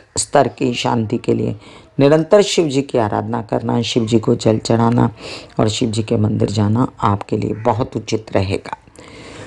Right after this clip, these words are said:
मैं कामिनी खन्ना बता रही थी मेष से लेकर मीन राशि पर इस सप्ताह के गोचर और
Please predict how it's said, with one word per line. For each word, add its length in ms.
मैं 260
कामिनी 380
खन्ना 260
बता 240
रही 200
थी 180
मेष 240
से 160
लेकर 220
मीन 300
राशि 300
पर 260
इस 100
सप्ताह 360
के 200
गोचर 600
और 560